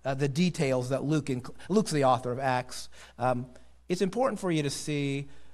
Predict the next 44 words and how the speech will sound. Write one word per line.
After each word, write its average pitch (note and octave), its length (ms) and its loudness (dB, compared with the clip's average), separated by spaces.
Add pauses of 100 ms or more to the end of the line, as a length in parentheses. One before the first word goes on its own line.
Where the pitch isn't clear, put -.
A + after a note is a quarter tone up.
the C3+ 140 -2
details C#3+ 540 2
that B2 120 -2
he C3+ 140 -2
includes. B2 400 -4
There G3 180 8
are F#3 40 8
certain, G#3 600 6 (220)
uh, D3+ 240 4
elements F3+ 520 10
in E3 200 4
the D3 140 4
account C#3+ 520 4 (200)
that D#3 160 8
he D#3 180 2
emphasizes, D3+ 720 4
certain G#3 260 8 (140)
features A#3 640 4
of D#3+ 100 4
this E3 220 4
miracle, D#3+ 600 2 (240)
and E3 160 6
I E3 40 10
want F#3+ 180 8
you F#3+ 80 6
to E3+ 60 4
see F3+ 320 6
'em, D#3 160 6
and D#3 100 2
then D#3+ 80 4
I'll D3+ 120 6
tell D3 200 4
you C3+ 180 2 (300)
why D3+ 180 6
he C3 100 0
does C3 260 4
this. A#2+ 240 -4 (220)
But - 340 -2
take B3+ 180 6
a A#3+ 60 8
look F#3+ 220 6
at D3 100 6
verse C#3 400 0
eight. A#2+ 460 0